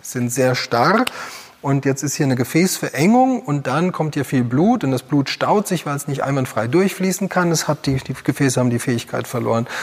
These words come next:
sich auszudehnen und wieder zusammenzuziehen. Das ist der sogenannte Bluthochdruck. Und jetzt passieren zwei Dinge, nämlich das Blut fließt jetzt an dieser Engstelle vorbei. Gemeinerweise, ich mach das jetzt mal rot,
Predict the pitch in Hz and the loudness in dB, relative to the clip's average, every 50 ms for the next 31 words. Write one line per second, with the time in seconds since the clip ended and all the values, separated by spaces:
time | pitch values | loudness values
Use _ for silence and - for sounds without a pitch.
0 | - - - - 110 - - 135 170 185 - - - 170 151 165 160 165 156 135 | -10 -6 -6 -4 -4 -2 0 2 2 2 2 0 0 0 2 2 2 2 2 0
1 | 127 120 117 113 - - 113 - 135 156 196 208 - 165 - - 170 156 143 127 | 0 0 0 0 0 -2 -2 -2 0 2 2 2 2 0 -2 -2 -2 -2 -2 -2
2 | 123 120 131 113 - - 117 110 110 - - - - - - - 131 117 127 120 | -2 -2 -4 -4 -2 0 0 -2 -2 -4 -8 -12 -12 -10 -4 -2 0 0 2 2
3 | 117 113 110 110 110 - - 143 180 220 233 - - - 202 214 208 - - - | 2 2 0 -2 -2 0 2 4 4 4 2 0 0 0 2 2 0 -2 -6 -2
4 | 160 202 247 - - - - - - - - - - - - - - 139 139 156 | 0 2 2 2 0 -2 -4 -4 -6 -12 -20 -20 -20 -20 -16 -8 -2 0 0 0
5 | 170 - - 170 151 - 156 143 139 147 - - 120 110 117 117 135 156 214 240 | 0 0 -2 -4 -2 -2 -2 -2 -2 -4 -6 -4 -2 -2 -2 0 0 0 0 0
6 | 277 294 262 - - - - - - - - - - 147 151 185 220 233 233 240 | 0 -2 -4 -6 -12 -14 -14 -14 -14 -16 -14 -8 -2 0 2 4 4 4 4 4
7 | 240 - - 160 156 - - - 151 175 202 226 240 233 - - - - - - | 2 2 0 -2 -2 -2 -2 0 2 2 4 2 2 0 -4 -6 -10 -12 -16 -16
8 | - - 175 185 196 190 - 165 156 151 139 139 131 139 131 - 143 180 196 190 | -6 -2 0 2 2 2 2 0 0 0 0 0 0 -2 -2 0 0 0 0 0
9 | - - 156 147 143 139 - 131 113 107 107 110 113 131 185 247 294 254 - - | 0 -2 0 0 0 -2 -2 -4 -4 -2 -2 0 0 0 2 0 0 -2 -4 -10
10 | - - - _ - - - - - - - 131 131 131 135 160 226 254 247 240 | -20 -20 -20 _ -20 -20 -20 -18 -8 -4 -2 0 2 2 2 4 4 4 4 4
11 | 208 170 170 165 175 170 156 139 123 - - - 131 143 147 - 170 156 - 143 | 4 4 2 2 4 2 2 2 0 -2 -4 -4 -4 -4 -4 -4 -4 -4 -4 -4
12 | 131 - - 113 110 - - 170 190 151 139 170 | -6 -4 -2 -2 0 2 2 2 2 2 2 0